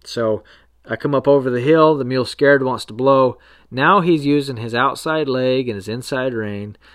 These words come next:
to actually hold the mule in place. And once the mule,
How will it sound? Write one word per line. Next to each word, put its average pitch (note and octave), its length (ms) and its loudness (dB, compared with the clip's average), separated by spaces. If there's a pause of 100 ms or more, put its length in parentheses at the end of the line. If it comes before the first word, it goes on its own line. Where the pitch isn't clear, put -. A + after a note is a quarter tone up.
to A2+ 100 -12
actually A#2 440 -6
hold C3 340 -2
the B2 80 -6
mule G#2 320 -6
in F#2+ 60 -12
place. F2+ 400 -12
And G#2+ 80 -8
once A#2+ 200 -10
the - 120 -12
mule, B2 360 -4